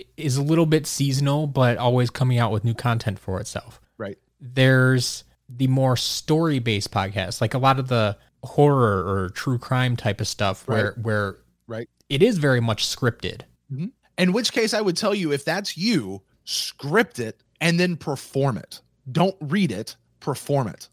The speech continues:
Speaker 2: Perform it into a microphone, but you're performing it. Because again, at that point, you're thinking about the listener, right?
Speaker 1: Mm-hmm.
Speaker 2: Nobody wants to listen to something read to them. They want to listen to something that sounds like it's just coming off the tongue.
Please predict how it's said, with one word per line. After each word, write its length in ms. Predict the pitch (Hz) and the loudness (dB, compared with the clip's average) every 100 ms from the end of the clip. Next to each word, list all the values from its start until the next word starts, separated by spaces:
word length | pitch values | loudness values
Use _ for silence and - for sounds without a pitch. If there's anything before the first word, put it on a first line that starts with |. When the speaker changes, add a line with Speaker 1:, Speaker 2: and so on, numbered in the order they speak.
| _ _ | _ _
Speaker 2:
Perform 300 | 127 135 135 | -6 -4 -2
it 80 | 143 | -4
into 200 | 139 143 | -2 0
a 40 | |
microphone, 520 | 139 139 120 - 92 | 0 -2 -6 -10 -12
but 200 | 107 117 | -10 -10
you're 80 | 127 | -8
performing 560 | 139 - - 185 127 101 | -8 -10 -6 -4 -4 -8
it. 180 | - - _ _ | -12 -20 _ _
Because 300 | 147 196 175 | -2 0 0
again, 400 | 170 226 156 117 _ _ _ | 0 0 -2 -4 _ _ _
at 160 | 147 196 | -2 0
that 180 | 190 | 0
point, 240 | 151 185 156 | -2 -6 -4
you're 80 | 135 | -6
thinking 380 | - 147 139 | -4 -4 -4
about 260 | 131 113 - | -4 -6 -6
the 80 | 110 | -12
listener, 640 | 113 175 - 110 60 - _ _ | -2 -2 0 -6 -8 -18 _ _
right? 300 | 107 143 - _ _ | -2 -2 -2 _ _
Speaker 1:
Mm-hmm. 180 | 127 120 | 0 6
Speaker 2:
Nobody 280 | 160 214 240 | 8 8 6
wants 240 | 185 202 - | 2 0 -2
to 100 | 143 | -4
listen 340 | 151 170 160 | -2 0 -2
to 60 | 131 | -2
something 400 | 156 135 123 101 | -2 -4 -6 -4
read 220 | 127 135 | -4 -2
to 80 | 120 | -6
them. 300 | 87 65 - _ _ | -8 -12 -16 _ _
They 80 | 147 | -2
want 200 | 147 165 | -2 -2
to 80 | 143 | -4
listen 300 | 123 165 156 | -2 -2 -2
to 60 | 127 | -4
something 300 | 143 123 117 | -4 -4 -8
that 120 | - | -8
sounds 640 | - 135 135 131 113 - | -4 0 0 -4 -8 -8
like 180 | 113 107 | -10 -8
it's 160 | 104 - | -10 -10
just 180 | 104 - | -12 -8
coming 280 | 113 104 | -10 -8
off 180 | 98 90 | -12 -14
the 80 | 92 | -16
tongue. 340 | - 113 87 | -10 -10 -10